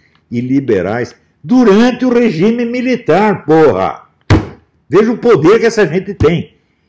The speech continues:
E você ainda fica achando que o problema é o S T F? É? Não, meu filho, o problema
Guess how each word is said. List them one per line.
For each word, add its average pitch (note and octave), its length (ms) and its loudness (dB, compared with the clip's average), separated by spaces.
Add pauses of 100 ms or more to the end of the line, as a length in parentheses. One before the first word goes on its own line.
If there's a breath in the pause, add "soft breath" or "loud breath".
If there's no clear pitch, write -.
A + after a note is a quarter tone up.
E C#3+ 80 -4
você F#3 240 0
ainda G#3 180 0
fica E3+ 240 -2
achando D#3 240 -4
que C#3+ 80 -6
o D3 40 -4
problema C3+ 380 -2
é B2+ 40 -2
o B2+ 80 2
S D3 280 -4
T G2+ 140 0
F? D#3+ 380 -4 (920)
É? E3+ 300 -4 (140)
Não, G3+ 400 0
meu G#3 180 0
filho, A#2 340 -6
o E3 60 2
problema E3+ 560 -4